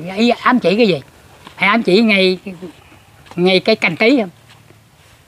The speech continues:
Canh niên mới tàn phá, mới tức hợi mới phục sinh. Rồi nhị ngũ như bình là sao ông Trạng nói trước đó.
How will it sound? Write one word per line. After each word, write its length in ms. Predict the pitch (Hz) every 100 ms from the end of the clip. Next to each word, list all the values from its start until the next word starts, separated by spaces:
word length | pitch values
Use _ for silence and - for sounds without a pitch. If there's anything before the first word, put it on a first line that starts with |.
| _ - _ - 180
Canh 260 | 311 320
niên 300 | 302 302 311
mới 100 | 320
tàn 340 | 349 190 190 190
phá, 180 | 254 349 427 403 _ _ _ _ _ -
mới 100 | 285
tức 300 | - 427 -
hợi 240 | 175 202
mới 100 | 285
phục 280 | - 190 -
sinh. 240 | 277 311 233 _ _ _ _ _ _ -
Rồi 120 | 185
nhị 260 | 196 202 240
ngũ 180 | 214 233 339
như 160 | 277 254
bình 280 | 196 190
là 240 | 185 190 180
sao 140 | 220 247
ông 120 | 254
Trạng 200 | 175 208
nói 120 | 294
trước 220 | 359 403
đó. 120 | 359